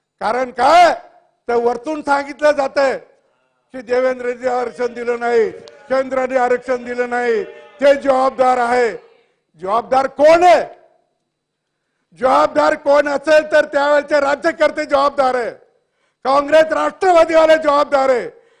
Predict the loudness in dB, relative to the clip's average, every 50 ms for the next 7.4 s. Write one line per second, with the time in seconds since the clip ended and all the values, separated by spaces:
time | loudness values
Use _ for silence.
0 | _ _ _ -4 -2 0 2 4 6 6 8 6 6 4 0 -12 -20 _ _ _
1 | _ _ _ _ -8 -8 -4 -2 0 0 2 2 2 2 2 0 -2 -4 -10 _
2 | _ _ _ _ 0 2 2 2 2 0 0 0 0 -2 -6 -14 -14 -6 -2 0
3 | 0 0 0 0 0 0 0 0 -2 -4 -6 -10 -16 _ _ _ _ _ _ _
4 | _ -12 -10 -10 -10 -6 -4 0 0 0 0 0 0 2 2 2 2 0 -2 -2
5 | -2 -2 -4 -6 -4 -2 0 0 -2 -4 -6 -14 -10 -6 -6 -6 -6 -2 2 2
6 | 2 2 0 0 0 2 2 2 -2 -4 -12 -12 -12 -12 -16 _ _ -4 0 0
7 | 0 0 0 -8 -8 -8 -8 -14